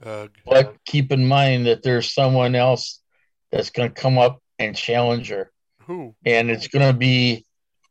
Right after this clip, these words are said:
Speaker 2: Blake's favorite girl.
Speaker 1: I'm still saying she's gonna be on Raw against Bianca. <laughs> Uh, I'm still saying Bianca's gonna be on Raw with Bianca.
Speaker 2: Mm, I think she's gonna be on, on the blue brand.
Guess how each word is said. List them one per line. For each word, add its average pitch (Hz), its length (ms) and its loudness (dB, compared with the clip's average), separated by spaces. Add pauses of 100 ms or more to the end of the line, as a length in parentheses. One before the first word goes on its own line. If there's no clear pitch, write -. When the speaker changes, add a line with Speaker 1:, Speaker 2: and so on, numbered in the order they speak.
(560)
Speaker 2:
Blake's 120 360 2
favorite 117 440 -2
girl. 104 380 0 (160)
Speaker 1:
I'm 156 260 -6
still 165 200 -8
saying 147 280 -8
she's 131 100 -18
gonna 143 120 -6
be 135 120 -4
on 127 80 -4
Raw 131 180 0
against 120 240 -6
Bianca. 104 320 -4 (200)
<laughs> - 200 -20
Uh, 143 380 8
I'm 165 80 2
still 160 160 0
saying 147 240 -2
Bianca's 135 240 0
gonna 131 100 -4
be 127 80 -2
on 113 120 0
Raw 104 220 0
with - 140 -16
Bianca. 95 400 -8
Speaker 2:
Mm, 147 380 4
I 160 340 6
think 196 240 -4
she's 240 180 -6
gonna 190 280 2
be 180 180 2
on, 165 380 6
on 156 160 4
the 139 80 4
blue 143 320 2
brand. 120 520 0